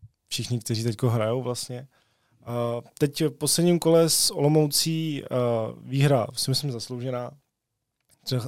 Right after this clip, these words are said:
trošku jsem čekal víc od Olomouce, že právě využijou toho, že Viktorka hrála, eh, na Maltě, kde ten postup zase stvrdila v pohodě, podobně jako Slávě.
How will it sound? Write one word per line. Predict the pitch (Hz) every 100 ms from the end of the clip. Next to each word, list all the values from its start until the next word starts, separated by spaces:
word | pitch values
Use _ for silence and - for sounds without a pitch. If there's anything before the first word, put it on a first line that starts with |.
| -
trošku | 135 - -
jsem | 131
čekal | 131 139 135
víc | 127 -
od | 131
Olomouce, | - 123 123 120 -
že | 127 127
právě | 117 120
využijou | 117 120 117 120
toho, | 117 107 123
že | 117 117 - _ _ _ _ -
Viktorka | 117 - 120 - 123 123 -
hrála, | - 120 117 117 113 110 - _ _
eh, | 117 113 110 110 110
na | 120 120
Maltě, | 123 127 120 131
kde | 113
ten | 110 120 110 _
postup | 110 - 110 -
zase | 110 127
stvrdila | - 113 117 123
v |
pohodě, | - 117 120 123
podobně | 123 117 120
jako | 113 123
Slávě. | 117 110 117 131